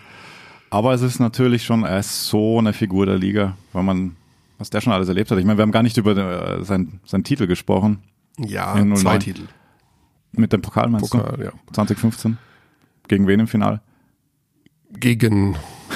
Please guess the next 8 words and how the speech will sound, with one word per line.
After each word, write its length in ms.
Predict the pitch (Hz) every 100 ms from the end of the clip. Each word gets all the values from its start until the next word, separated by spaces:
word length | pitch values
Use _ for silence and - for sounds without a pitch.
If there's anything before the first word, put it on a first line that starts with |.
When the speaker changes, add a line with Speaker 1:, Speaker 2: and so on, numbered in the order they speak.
| - - -
Speaker 2:
Bamberg. 440 | - 107 95 90 - - -
Speaker 1:
Korrekt. 460 | 110 139 - - -
Speaker 2:
<laughs> 40 | - - - - - - - - 98 - -
Oh, 120 | 143 -
das 180 | 123 -
sind 160 | 127
so 100 | 127
Fangfragen. 720 | 120 143 120 135 - 92 95